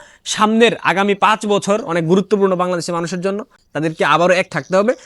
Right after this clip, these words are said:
তাদেরকে ঐক্যবদ্ধ থাকতে হবে, তাদেরকে রাজপথে থাকতে হবে।" তার মানে ultimately জামাত এবং বিএনপির মধ্যে একটা সম্পর্ক স্থাপিত হয়ে গেল। আমরা যেটা ভেবেছিলাম পঞ্চান্ন বছরের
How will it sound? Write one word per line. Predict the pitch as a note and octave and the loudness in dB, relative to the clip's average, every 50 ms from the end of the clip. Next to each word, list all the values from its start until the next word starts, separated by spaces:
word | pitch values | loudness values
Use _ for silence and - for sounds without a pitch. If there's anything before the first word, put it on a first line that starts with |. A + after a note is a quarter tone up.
| - - - | -16 -8 -4
তাদেরকে | D#3 D#3 D#3+ D#3 G3 | -2 -2 0 0 0
ঐক্যবদ্ধ | G3+ G3+ G3+ A3 F#3+ F#3+ F3+ F3+ | -2 0 0 2 2 4 2 2
থাকতে | F3 G3+ F#3+ - - | 0 -2 -4 -2 0
হবে, | A3 A#3 A3+ | 0 0 0
তাদেরকে | G#3 F3 D#3+ D#3+ D#3 | 0 -2 -4 -2 -2
রাজপথে | E3 F3 - - - D3+ D3+ | -2 -2 -2 -4 -6 -6 -4
থাকতে | D3 C3+ - - A2+ | -4 -6 -6 -8 -12
হবে।" | F#2+ E2+ D#2 - | -12 -10 -6 -4
তার | C3+ D3+ | -4 -2
মানে | F3 G#3 A#3+ - - - - - - E3 | -2 -4 -4 -6 -12 -20 -8 -2 0 2
ultimately | G3+ A3 G3+ C4 A#3+ G#3+ F#3 F3 G#3+ | 2 2 2 2 2 2 2 2 0
জামাত | E3+ F3 E3+ F#3 G3 F3+ | 2 2 2 2 2 0
এবং | F#3 F3 E3 C#3 | 0 -2 0 0
বিএনপির | D3 D3+ C#3+ D3+ E3+ | 0 -2 -2 -2 -4
মধ্যে | F3 F3 E3+ D3+ F3+ F#3 | -4 -4 -4 -4 -4 -6
একটা | F3+ - - D4 E4 - _ _ _ | -6 -6 -6 -8 -8 -8 _ _ _
সম্পর্ক | - - - F#3+ F3+ E3 F#3 F#3 E3+ - A#3+ | -6 -4 -2 -2 -2 -2 -4 -4 -2 -4 -6
স্থাপিত | A#3 - - - F#3+ F#3+ F3 E3 | -6 -4 -2 -2 -2 0 0 -2
হয়ে | C#3+ C3 A#2+ | -2 -2 -2
গেল। | A2+ G2+ - - - - - - E3+ | -4 -8 -10 -14 -20 -14 -6 -2 0
আমরা | F#3 G3+ | 2 2
যেটা | G#3 A3+ A#3 G#3+ | 2 4 4 2
ভেবেছিলাম | G3 G3 G3+ G3+ A3+ A3+ A3 G#3 | 2 2 2 2 2 0 0 0
পঞ্চান্ন | F#3+ G#3+ G#3+ G#3 - A3 G#3+ G#3 | -2 -4 -4 -2 -2 -2 -2 -2
বছরের | F#3 F3 E3+ F#3+ F#3+ | -2 -2 -4 -4 -4